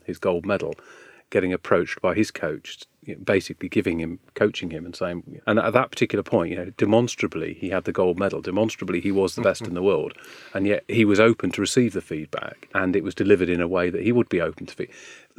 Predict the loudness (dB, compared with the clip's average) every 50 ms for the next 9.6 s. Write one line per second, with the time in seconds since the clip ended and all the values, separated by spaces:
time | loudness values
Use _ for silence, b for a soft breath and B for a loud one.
0 | -2 2 4 6 6 6 6 6 6 6 6 4 6 6 4 4 4 2 -2 -4
1 | -2 2 2 4 4 2 0 0 2 2 2 2 -2 -6 -6 -6 -6 -2 2 2
2 | 2 2 0 -6 -10 -10 -8 -8 -8 -8 -6 0 2 2 4 4 2 0 0 -4
3 | -4 -2 0 0 0 0 -2 -2 -2 -2 0 0 -2 -2 0 0 0 2 2 0
4 | 0 0 -4 -6 -2 0 0 0 0 -2 -6 -6 -4 -4 -4 -6 -4 -2 -2 -2
5 | -2 -2 -4 -6 -8 -8 -8 -8 -8 -8 -8 -6 -6 -8 -6 -6 -6 -8 -6 -6
6 | -6 -8 -8 -6 -4 -4 -2 -4 -4 -4 -8 -6 -6 -8 -6 -6 -8 -10 -8 -4
7 | -2 -2 -2 -2 B B B B B B B B -6 0 4 4 4 4 4 2
8 | 0 0 -2 -4 -8 -10 -10 -8 -8 -8 -6 -6 -6 -4 -4 -4 -4 -4 -4 -4
9 | -4 -4 -4 -4 -4 -2 -2 -2 -2 -4 -6 -8